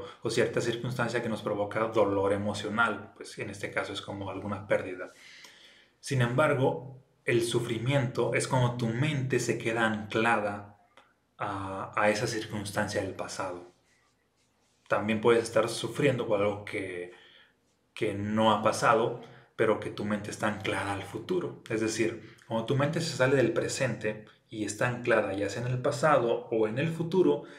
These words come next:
tiendes a estar experimentando este sufrimiento. De tal manera que nuestra mente, que por un lado nos ha llevado a evolucionar,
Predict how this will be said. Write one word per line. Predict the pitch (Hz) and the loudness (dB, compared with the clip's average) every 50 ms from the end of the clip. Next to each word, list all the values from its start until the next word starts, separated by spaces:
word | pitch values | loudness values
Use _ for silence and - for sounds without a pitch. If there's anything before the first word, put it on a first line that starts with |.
| - - _ _ _ | -20 -20 _ _ _
tiendes | - 131 131 131 151 151 - - - - | 4 4 4 4 4 2 0 -2 0 2
a | - 123 | 2 2
estar | - - - 113 110 117 | 2 0 0 0 0 2
experimentando | 123 - - - 110 107 107 101 98 101 110 107 107 107 101 | 0 -2 -2 0 0 0 0 -2 -4 -2 -2 0 0 0 -2
este | 95 - 113 | -2 -4 -4
sufrimiento. | - - 107 - - 123 143 170 175 160 160 - - - - - - - - - - - - - - - - - - _ _ | -6 -6 -8 -6 -4 -2 0 2 2 2 0 -2 -4 -6 -8 -12 -18 -20 -20 -20 -20 -20 -20 -20 -20 -20 -20 -20 -20 _ _
De | 127 120 | 4 4
tal | 117 135 160 170 175 | 6 6 4 4 4
manera | 185 180 180 160 139 120 - - | 4 4 4 4 4 2 2 -2
que | - - 117 107 104 | -4 -4 -2 -2 0
nuestra | 104 107 104 101 - - - - 101 | 0 0 0 0 -2 -4 -4 -4 -4
mente, | 110 127 160 170 165 - - 110 - | -2 2 4 4 4 4 2 0 -2
que | - 107 | -2 -6
por | 107 107 113 | -4 -4 -4
un | 120 123 | 0 2
lado | 135 135 127 113 107 | 2 4 4 4 2
nos | 107 104 - | 0 0 0
ha | 117 120 | 0 0
llevado | 127 123 123 123 127 131 | 2 2 2 2 2 4
a | 135 127 | 4 4
evolucionar, | 110 110 110 110 107 104 - - 110 120 143 143 127 - - - - - - | 4 4 2 0 0 -2 -2 -4 -2 -2 0 -2 -2 -2 -6 -10 -16 -18 -20